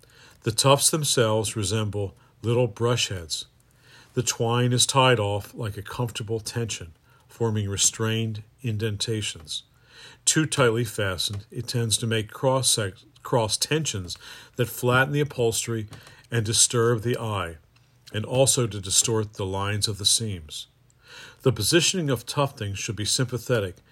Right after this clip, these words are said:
to the shape of the chair. Curved chairs usually have a curved top row of tufts on the inside back.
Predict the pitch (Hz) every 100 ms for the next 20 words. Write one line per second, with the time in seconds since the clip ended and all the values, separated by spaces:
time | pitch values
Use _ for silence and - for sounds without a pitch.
0 | _ - 104 98 - 107 101 101 98 -
1 | 117 92 78 - _ _ _ - - _
2 | - 131 147 - 107 98 101 - 117 107
3 | 123 98 104 101 - - 117 107 - -
4 | 131 135 - 98 90 - - 90 - -
5 | - - - - 107 98 107 104 - 101
6 | 95 87 98 85 -